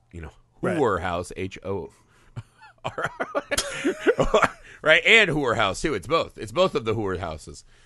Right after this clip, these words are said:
Speaker 1: But it's, don't take it as that journey, right? Look at it as this man grappling with this fucking inner rage. Look at it as the fucking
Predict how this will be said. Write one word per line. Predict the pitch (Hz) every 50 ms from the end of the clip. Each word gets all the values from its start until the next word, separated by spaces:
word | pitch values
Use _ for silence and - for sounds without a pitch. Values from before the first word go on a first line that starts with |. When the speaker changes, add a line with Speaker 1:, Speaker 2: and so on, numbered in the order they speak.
| _ _ _ _
Speaker 1:
But | - 165 160 156 156 -
it's, | 165 160 156 - - - - - - - _ _ _ _ _ -
don't | 113 165 175 214 214 -
take | - - 185 185 156 -
it | 180 156
as | 143 123 104
that | 113 120 117 117 95
journey, | 90 95 107 98 87 73 67 64
right? | 64 67 71 76 82 101 - _ _ _ _ _ _ _ _ -
Look | 95 127 139 -
at | 165 151 151 151
it | 147 139
as | 139 135 127 113
this | 135 127 - 104
man | 107 107 107 110 113 107
grappling | 90 104 101 104 107 - - 113 110 107 104 101
with | 98 95 95 92 - _ _ _ _ _ _ _ _ _
this | - 98 -
fucking | - - 101 95 - - - 95
inner | 98 101 107 117 127
rage. | 135 170 190 156 98 80 69 71
Look | 85 98 104 -
at | 127 120 120 117
it | 117 113
as | 120 139 151 143 113 104
the | 113 110 104
fucking | - - 117 107 - - 104 98 92 78